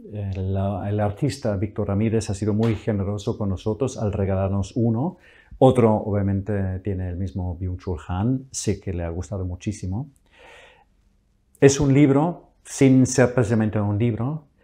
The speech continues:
Em, se abre la caja y entonces son pliegos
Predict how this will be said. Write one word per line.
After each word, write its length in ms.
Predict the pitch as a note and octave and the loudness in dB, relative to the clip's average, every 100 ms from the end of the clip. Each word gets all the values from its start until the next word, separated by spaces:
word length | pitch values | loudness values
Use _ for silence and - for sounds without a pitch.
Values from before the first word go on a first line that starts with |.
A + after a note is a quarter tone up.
| _ _ _ - | _ _ _ -8
Em, 600 | G#2 G2 F#2+ G2 F#2+ G#2 _ _ _ | -6 -2 -2 -4 -6 -10 _ _ _
se 180 | - F#2 | -10 -6
abre 200 | F2+ G2 | -2 0
la 160 | G2 | 0
caja 540 | - A2 - C#3 D#3+ - _ _ _ | 2 0 0 -4 -4 -8 _ _ _
y 560 | - G#2+ G2+ G2+ G2+ G2+ | -8 -4 -2 -2 -2 -2
entonces 360 | G2+ F#2 G2+ A2 | -2 -4 -6 -6
son 280 | A2 G#2+ G2 | -4 -4 0
pliegos 840 | A#2+ A#2 A2 A2+ C#3 - - _ | 2 4 4 0 -4 -10 -20 _